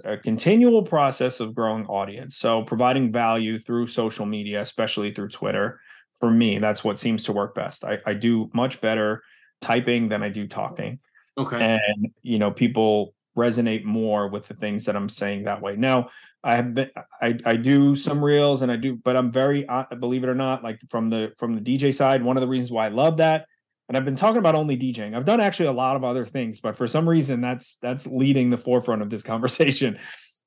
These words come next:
Speaker 1: From the D J side, like, I like being on this side of the turntables and not out there with everyone else.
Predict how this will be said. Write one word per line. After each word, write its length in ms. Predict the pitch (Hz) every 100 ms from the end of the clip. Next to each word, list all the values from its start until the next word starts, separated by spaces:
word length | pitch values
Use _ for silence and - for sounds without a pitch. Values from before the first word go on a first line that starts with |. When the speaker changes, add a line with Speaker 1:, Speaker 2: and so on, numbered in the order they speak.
| 143
Speaker 1:
From 160 | 170
the 80 | 170
D 160 | 165 185
J 100 | 175
side, 200 | 180 180
like, 180 | 143 - _ -
I 180 | 139 151
like 360 | 151 143 135 143
being 420 | 143 139 139 131 139
on 380 | 127 120 117 117
this 300 | 127 143 -
side 580 | - 151 151 151 156 160
of 360 | 156 151 151 147 143 139 _ _ -
the 140 | 147
turntables 840 | 156 160 160 160 156 156 160 156 - _ _ -
and 160 | 113
not 300 | 117 123 120 _ -
out 300 | 113 117 -
there 260 | 120 117 113
with 140 | 113
everyone 400 | 113 117 113 110
else. 360 | 113 117 -